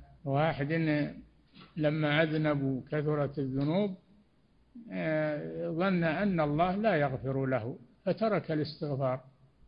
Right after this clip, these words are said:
لأنه ظن أن الله لا يغفر له ولا يتقبل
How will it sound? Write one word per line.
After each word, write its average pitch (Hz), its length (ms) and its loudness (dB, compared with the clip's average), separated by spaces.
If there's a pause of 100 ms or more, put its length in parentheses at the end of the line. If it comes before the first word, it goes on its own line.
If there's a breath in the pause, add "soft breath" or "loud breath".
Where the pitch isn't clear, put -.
(200)
لأنه 156 480 0
ظن 165 320 0 (140)
أن 165 180 0
الله 156 480 2
لا 185 180 2
يغفر 131 500 0
له 127 180 0 (640)
ولا 165 320 2
يتقبل 147 800 0